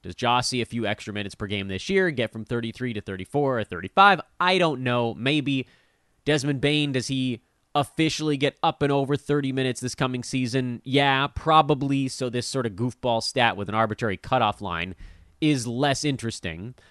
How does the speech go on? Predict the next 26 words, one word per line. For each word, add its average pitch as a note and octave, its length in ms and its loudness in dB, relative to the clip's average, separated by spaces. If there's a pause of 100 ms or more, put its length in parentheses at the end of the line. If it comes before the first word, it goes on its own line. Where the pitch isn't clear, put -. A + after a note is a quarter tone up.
(320)
And C3 260 -2
Dillon D3+ 300 2
Brooks C3 300 0
probably B2 500 0
plays B2 260 -2
close B2 220 -4
to A#2 80 -10
thirty A#2+ 280 -2
minutes A2 260 -4
a B2+ 40 -10
game. F#3+ 360 2
He C#3 80 -2
had A2+ 120 2
a A2 60 -2
lot G#2 160 2
of F#2 160 -6 (100)
injury, B2 760 -4 (260)
return E3+ 580 -2
from D3 180 -2
injury D3 360 0
games B2+ 320 -2
that A2 160 -2 (480)
artificially B2+ 640 0
depressed B2+ 720 -2
his A2+ 160 -4
total. F#2+ 500 -2